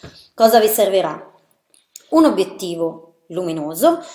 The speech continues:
Io cerco di lavorare normalmente a diaframma aperto, magari non proprio al limite di apertura del diaframma. Qua avete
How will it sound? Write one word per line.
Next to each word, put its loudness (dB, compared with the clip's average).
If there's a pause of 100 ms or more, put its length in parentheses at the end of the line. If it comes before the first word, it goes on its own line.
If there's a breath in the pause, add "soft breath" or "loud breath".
(220 loud breath)
Io 0
cerco -2
di -4
lavorare -2
normalmente -2
a -2
diaframma -6
aperto, -2
magari -4
non -4
proprio -4
al -6
limite -6
di -8
apertura -8
del -8
diaframma. -2
Qua -4
avete -4